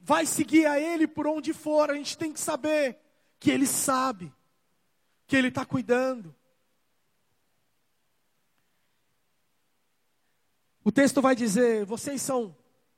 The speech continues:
pobres, mas vocês são ricos." Esmirna era uma cidade rica. Esmirna era uma cidade portuária, com o principal porto, com os templos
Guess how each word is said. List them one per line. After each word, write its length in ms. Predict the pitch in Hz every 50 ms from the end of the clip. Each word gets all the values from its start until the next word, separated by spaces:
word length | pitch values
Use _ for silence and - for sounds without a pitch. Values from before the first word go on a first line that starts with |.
| _ _ _ _ _ _ _ _ _ _ _ _ _ _ _ _ _ _ _ _ _ _ _ _ _
pobres, 480 | - - 240 247 240 233 190 196 196 151
mas 460 | 170 220 220 220 202 180 - - - _ _ _ _ _ _ _ _ _ _ _ _ _ _ _ _ _ _ _ _ _ _ _ _
vocês 280 | 160 208 - - 233
são 160 | - - 240 226
ricos." 720 | - 156 208 208 190 - - - - - - - - - _ _ _ _ _ _ _ _ _ _ _ _ _ _ _ _ _ _ _ _ _ _ _ _ _ _ _ _ _ _ _ _ _ -
Esmirna 520 | 226 196 180 214 269 285 294 277 254 247
era 120 | 247 254 254
uma 100 | 254 240
cidade 380 | - - - 247 254 233 208
rica. 520 | 226 - 127 208 233 240 - - - 151 131 _ _ _ _ _ _ _ _ _ _ _
Esmirna 460 | - 170 170 202 262 285 269 262 247
era 100 | 247 247
uma 120 | 254 262 240
cidade 480 | - - 208 254 262 262 254 202 202
portuária, 720 | - - 269 254 - - 226 220 240 254 254 254 247 240 -
com 80 | 240
o 60 | 247
principal 460 | 208 - 247 - - 254 - 254 254 247
porto, 640 | - - - 240 247 254 254 240 220 - - 185 - _ _ _ _ _ _
com 140 | - 247 262
os 160 | 247 - -
templos 680 | - 269 254 262 - - 269 247 214 - - - -